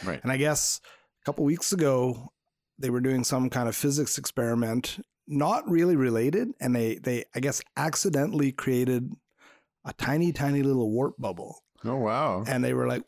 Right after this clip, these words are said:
Speaker 2: "Whoa," <laughs> right? So, I mean, like the guy that was reporting on it said, "We're not traveling anywhere next week, but this is now," it's a little bit like the Four Minute Mile, where it's, it's now broken what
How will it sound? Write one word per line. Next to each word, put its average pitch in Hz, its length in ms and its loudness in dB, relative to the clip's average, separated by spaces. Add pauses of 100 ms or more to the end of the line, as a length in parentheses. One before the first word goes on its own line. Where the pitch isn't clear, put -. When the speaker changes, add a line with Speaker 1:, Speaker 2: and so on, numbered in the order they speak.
Speaker 2:
"Whoa," 415 560 2 (240)
<laughs> - 260 -4
right? 180 320 0 (440)
So, 131 920 2 (360)
I 151 100 0
mean, 143 440 0 (100)
like 143 440 0
the 147 100 0
guy 135 240 2
that 131 200 2
was 131 200 2
reporting 131 320 2
on 120 80 2
it 110 80 -2
said, 113 160 0 (140)
"We're 139 260 -2
not 185 300 -2
traveling 151 420 4
anywhere 135 380 4
next 127 280 0
week, 165 400 0 (180)
but 123 400 0 (280)
this 135 260 0
is 120 220 0
now," 117 420 0 (320)
it's - 100 -8
a 135 40 0
little 165 140 2
bit 175 80 2
like 147 160 2
the 123 60 -4
Four 147 300 2
Minute 135 280 2
Mile, 120 540 0
where 113 280 0
it's, - 340 -4
it's 127 300 -4
now 123 180 0
broken 120 560 0
what 113 220 -2